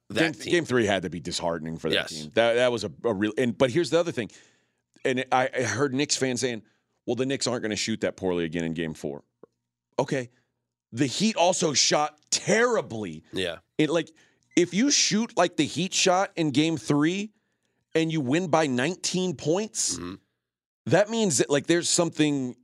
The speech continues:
Speaker 2: it, it, the Heat were seven of thirty-two from three. That's, that's twenty-two percent.
Speaker 1: Oh, that's not good.
Speaker 2: That's not good. If you shoot twenty-two percent from three and you win by nineteen,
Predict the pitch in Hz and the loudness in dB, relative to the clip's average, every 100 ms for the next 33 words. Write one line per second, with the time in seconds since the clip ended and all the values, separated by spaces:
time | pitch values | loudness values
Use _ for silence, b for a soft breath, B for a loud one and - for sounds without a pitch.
0 | _ - 135 139 - b b b - 147 | _ -12 -10 -12 -16 b b b -2 -2
1 | - 214 180 156 - - 170 180 160 139 | -2 0 0 2 2 2 2 0 -2 -6
2 | - 160 160 151 - 147 147 - 123 107 | -2 -2 0 -6 -4 -2 -2 -2 -6 -4
3 | 127 123 85 _ _ _ _ _ - 185 | -4 -4 -8 _ _ _ _ _ 0 2
4 | - - _ _ _ _ _ 131 - 123 | -2 -12 _ _ _ _ _ -12 -6 0
5 | 208 - - _ _ _ _ _ _ _ | 0 -2 -12 _ _ _ _ _ _ _
6 | - - 190 220 214 214 208 _ _ - | -6 -2 -2 0 -2 -2 -6 _ _ -4
7 | - 202 190 - 175 147 - - 185 127 | -2 -2 -4 -4 -4 -2 0 2 0 -4
8 | - - _ - 139 170 143 123 82 78 | -10 -20 _ -6 -4 -2 -4 -6 -10 -14
9 | _ _ - 160 - 175 170 - 190 160 | _ _ -2 0 2 0 0 0 0 0
10 | - _ _ _ _ - 165 - 208 214 | -10 _ _ _ _ -2 -2 0 0 2
11 | 233 233 - 190 226 220 214 - 220 - | 0 0 0 0 0 0 0 0 0 0
12 | 185 - 202 - 185 165 - 165 196 220 | 0 0 -2 -2 -2 -2 0 0 0 -2
13 | 214 b b b b 160 170 180 156 180 | -6 b b b b 0 0 2 2 0
14 | 180 170 160 139 160 190 - 175 185 214 | 0 -2 0 0 -2 -4 -4 -2 -2 -2
15 | 240 | -6